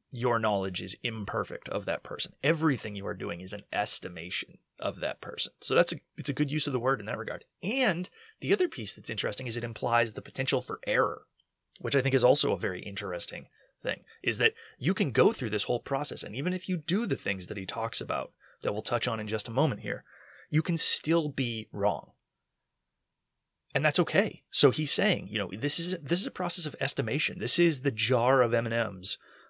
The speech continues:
on the counter that you have to try to guess or estimate the number of. There's a chance you're off by just a couple.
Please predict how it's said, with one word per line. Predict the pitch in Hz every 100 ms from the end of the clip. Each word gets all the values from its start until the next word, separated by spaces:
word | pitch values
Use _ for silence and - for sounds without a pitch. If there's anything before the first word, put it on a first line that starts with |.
| _
on | 117 117 113 117 107
the | 113
counter | - 123 113 80 - _ _
that | 120 113
you | 113
have | 123
to | 131
try | - 123
to |
guess | 101 - 117 120 - -
or | 120 -
estimate | 123 - 117 98
the | 110
number | 107 117 104 85 - _ _ -
of. | 87 76 - - _ _ _ _ _ _ _
There's | 135 185 - - -
a |
chance | 165 147 156 -
you're | 139 156
off | 127 135 139 - -
by | 104 98 101 -
just | - 110
a |
couple. | - - 254